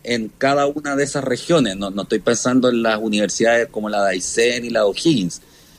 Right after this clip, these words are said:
eh, universidades de nivel nacional con mil, mil quinientas plazas que irradien culturalmente en la zona. Yo creo que eso sería un primer paso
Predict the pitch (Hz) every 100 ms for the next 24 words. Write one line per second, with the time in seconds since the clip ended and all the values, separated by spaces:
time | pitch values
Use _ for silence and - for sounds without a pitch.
0 | - - 101 92 110 107 101 123 131 127
1 | 110 110 104 117 123 113 101 98 131 127
2 | 104 92 92 113 131 127 110 107 - 104
3 | 117 127 123 - 139 127 - 76 - -
4 | _ - 117 120 175 226 214 196 175 175
5 | 170 170 170 160 170 156 143 - 85 95
6 | 160 - _ _ - - _ 135 147 165
7 | 160 180 165 170 180 170 160 165 160 -
8 | 160 - 196 240